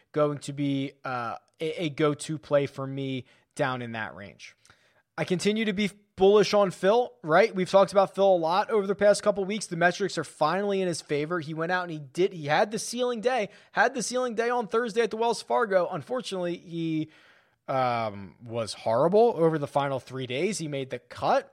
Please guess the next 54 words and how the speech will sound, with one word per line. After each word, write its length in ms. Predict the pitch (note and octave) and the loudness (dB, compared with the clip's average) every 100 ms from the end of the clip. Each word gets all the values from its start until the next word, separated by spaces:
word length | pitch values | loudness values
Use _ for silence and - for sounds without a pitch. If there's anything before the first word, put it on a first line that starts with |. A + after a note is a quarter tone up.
| _ - | _ -12
If 120 | D3 | -10
he 60 | C#3+ | -6
makes 220 | D3+ D3 | -6 -6
the 80 | - | 0
cut 160 | E3 | 2
at 60 | D#3 | 2
sixty-seven 440 | D#3+ - D3+ D3+ | -2 -8 0 0
hundred 180 | D3 C#3+ | 0 -2
dollars 240 | C3+ C3 C#3+ | -2 -2 -4
this 180 | E3+ | -8
week, 160 | A#3 G3+ | -8 -6
are 80 | C#3+ | -6
you 120 | C3+ | -6
happy? 380 | D3+ G#3+ - C4 | -4 -4 -6 -12
Probably. 760 | _ - B2+ D#3+ A3+ C#4 D#4+ - - _ | _ -6 -4 -2 -2 -2 -6 -8 -18 _
Uh, 220 | F3+ E3+ D#3+ | -2 -2 0
but 140 | E3 | 2
I 100 | G3+ | 2
still 220 | - G#3+ | 2 -2
think 220 | - G3+ | 0 -4
that 120 | F3 F3 | -4 -2
there 160 | F3+ | 0
is, 380 | F3 F3 D#3+ - | 2 2 0 -6
there 200 | F3+ E3+ | -2 0
is 120 | D#3+ | 0
enough 280 | D#3+ F3 F3 | 2 2 2
magic 420 | E3+ E3 D3+ D3+ | 2 2 2 -6
in 80 | D#3 | -4
there 160 | D3+ D3 | -2 -2
to 80 | |
warrant 520 | C#3 D3 D#3+ D#3 D3 - _ _ _ G3+ | -4 0 2 2 -2 -8 _ _ _ -8
and 60 | |
it's 100 | F#3+ | -2
not 100 | B3 | 0
like 120 | G#3+ | 0
he's 180 | E3+ C3+ | -4 -8
expensive, 520 | B2+ - A#2 - G2 | -10 -10 -10 -12 -10
right? 160 | A2 A#2 _ _ | -8 -8 _ _
If 100 | D3+ | -4
it 80 | A3+ | -2
was 140 | A3+ | -2
ninety-seven 960 | E3 D#3+ F#3 F3+ F#3 F3+ - - F3+ F3+ | -2 -2 -2 -4 -8 -10 -6 -2 -2 -2
hundred, 460 | E3+ F#3 F3+ F#3 F#3 _ | -6 -6 -6 -8 -10 _
we'd, 300 | D3+ D3 D3+ | -8 -8 -6
we'd 120 | D3+ | 0
have 160 | D3+ D3+ | 0 2
to 60 | D3+ | 0
have 100 | C#3 | 0
a 40 | |
tough 220 | - D3 | -4 -4
conversation 560 | C#3 C3 - C#3+ - E3+ | -6 -8 -6 -6 -6 -2
about 260 | F3+ F3 | 0 0
Phil 120 | F#3+ F#3+ | -2 -2
Mickelson, 420 | F#3 F#3 G#3+ | -2 -4 -8